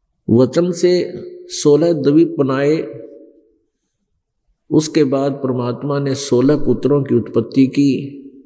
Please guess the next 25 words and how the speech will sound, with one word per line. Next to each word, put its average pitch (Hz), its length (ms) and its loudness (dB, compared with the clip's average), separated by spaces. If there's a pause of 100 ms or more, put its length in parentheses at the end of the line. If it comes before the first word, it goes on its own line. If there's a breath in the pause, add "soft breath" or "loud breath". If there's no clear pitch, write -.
(100)
एक 135 240 2
ही 151 80 4
वचन 139 360 -2
से। - 200 -4 (920 soft breath)
उसके 165 240 2
उपरांत 185 420 -2
परमेश्वर 170 520 -2
ने 160 120 -2
हम 156 220 -2
सभी 151 420 -2
को 139 220 0
वहाँ, 127 540 -4
सभी 151 320 2
आत्माओं 120 520 -2
को 113 220 2
अपने 147 220 0
ही 170 120 2
वचन 117 340 0
से, - 180 -2 (1500)
अपने 160 340 0
ही 196 160 6
शरीर 131 340 2
से 127 160 -2
उत्पन्न 113 380 -4
किया - 300 -10